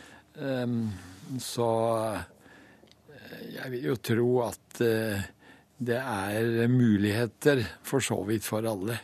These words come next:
Vi har jo i det senere sett at, eh, at det store, mm, eh, internasjonale fonds og forsikringsselskaper blant annet, som, eh, har gått inn i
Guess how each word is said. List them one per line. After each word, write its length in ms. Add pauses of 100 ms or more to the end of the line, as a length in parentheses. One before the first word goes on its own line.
Vi 140
har 220
jo 400
i 160
det 100
senere 480
sett 360
at, 380
eh, 200 (920)
at 120
det 140
store, 800
mm, 320 (520)
eh, 540
internasjonale 1000
fonds 720
og 320
forsikringsselskaper 1300
blant 320
annet, 300
som, 600
eh, 500
har 100
gått 260
inn 200
i 260